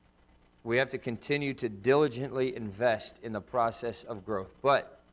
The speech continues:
do it with a heart of faith and God's promise to reward your effort. And you know what? He will. He will. Let's pray, and we'll get ready for the morning service. Father, we love you. Again, we thank you so much for how good you are to us.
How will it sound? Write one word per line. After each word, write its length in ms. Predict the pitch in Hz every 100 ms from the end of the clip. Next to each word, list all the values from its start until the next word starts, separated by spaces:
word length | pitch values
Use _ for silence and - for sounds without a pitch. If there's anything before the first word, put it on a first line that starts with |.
| _ _ _
do 160 | 120 131
it 20 |
with 120 | 131 120
a 40 |
heart 180 | 120 131
of 80 | 110
faith 400 | 139 156 180 - - _ _ _ _ _ _ _ _ _
and 140 | 113 104
God's 240 | 120 113
promise 520 | - 175 151 101 104 - - _ _ _ -
to 80 | 110
reward 400 | 110 107 113 104
your 140 | 110
effort. 300 | 113 - 104 _
And 120 | 101
you 60 | 101
know 160 | 110 131
what? 280 | 151 185 - _ _ _ _ _ _ _
He 80 | 98
will. 240 | 101 101 - _ _ _ _ _ _ _ _ -
He 80 |
will. 220 | 98 95 92 _ _ _
Let's 160 | - 156
pray, 220 | - 226
and 80 | 240 - - _ _ _ _
we'll 140 | 101 98
get 140 | 107
ready 140 | 104
for 120 | 101 98
the 60 |
morning 240 | 98 98 92
service. 280 | 98 87
Father, 240 | - 170 165
we 80 | 156
love 180 | 147
you. 60 | 117
Again, 140 | 123
we 80 | 143
thank 160 | 131 127
you 80 | 113
so 100 | 123
much 180 | 117
for 140 | 107 110
how 80 | 107
good 240 | 104 98
you 80 | 104
are 100 | 101
to 180 | - 107
us. 200 | 101